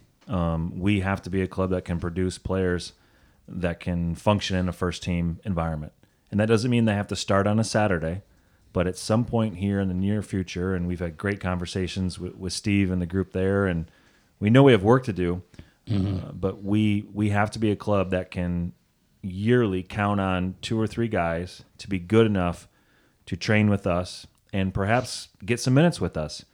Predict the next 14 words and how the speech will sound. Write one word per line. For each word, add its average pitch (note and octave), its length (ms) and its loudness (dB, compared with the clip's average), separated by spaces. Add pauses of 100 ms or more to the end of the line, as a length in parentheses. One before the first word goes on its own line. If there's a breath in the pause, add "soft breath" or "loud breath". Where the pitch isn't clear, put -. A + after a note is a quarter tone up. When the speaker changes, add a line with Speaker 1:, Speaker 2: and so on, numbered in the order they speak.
(280)
Speaker 1:
Is G2 100 0
that A2+ 160 2
gonna A#2+ 160 0
happen A2+ 320 2
in G#2 120 2
twenty G#2+ 260 0
twenty? A2 340 0
No. E2+ 440 -4 (460)
Uh, F2 300 -8
it - 80 -14
could F#2+ 140 -4
happen F#2 240 0
in F#2 100 -2
twenty-one, G#2 720 2